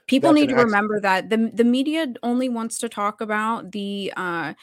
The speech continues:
Speaker 1: the sex crimes, and they never wanna talk about the financial crimes. And I think that there is a reason for that. And it's just like, you know, the J P Morgan Chase, Jamie Dimon thing.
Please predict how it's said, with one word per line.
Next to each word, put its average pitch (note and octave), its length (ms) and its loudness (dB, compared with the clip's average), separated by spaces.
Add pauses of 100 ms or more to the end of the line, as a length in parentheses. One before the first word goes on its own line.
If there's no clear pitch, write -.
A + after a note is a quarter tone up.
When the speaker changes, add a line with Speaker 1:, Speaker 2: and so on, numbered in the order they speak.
(220)
Speaker 1:
the G3+ 100 -2
sex - 360 -6
crimes, B3+ 680 -2
and G3+ 120 -4
they G3+ 80 -4
never F#3+ 240 -2
wanna G#3+ 240 -4
talk F#3+ 280 -4
about G3+ 220 -4
the G#3+ 60 -8
financial G3 640 -8
crimes. B3 580 -2
And G#3 220 -4
I G3 80 -4
think G3 240 -8
that G3+ 180 -8
there G3 380 0
is F#3+ 320 -4
a F#3 120 -4
reason F3 380 -6
for A3 200 -2
that. A#3+ 340 0 (420)
And G3 460 2
it's - 240 -2
just A3 300 0
like, G#3+ 340 2
you A3 80 -2
know, G3+ 160 -2
the F#3+ 100 -2
J G3 200 -2
P - 180 -4
Morgan G#3 360 -4
Chase, G#3 420 -2
Jamie G3+ 380 -2
Dimon G3 520 0
thing. A#3 340 0